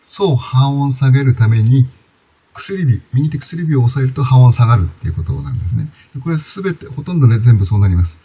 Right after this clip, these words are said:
要するに、ラの指使いね。ラの指使いプラス押さえると、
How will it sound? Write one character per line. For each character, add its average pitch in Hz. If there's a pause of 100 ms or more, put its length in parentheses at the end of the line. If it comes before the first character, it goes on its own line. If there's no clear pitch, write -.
(340)
要 135
す 135
る 139
に、 92 (360)
ラ 185
の 151
指 90
使 87
い 92
ね。 85 (180)
ラ 160
の 190
指 123
使 123
い 98
プ 110
ラ 110
ス 131 (600)
押 107
さ 104
え 95
る 95
と、 127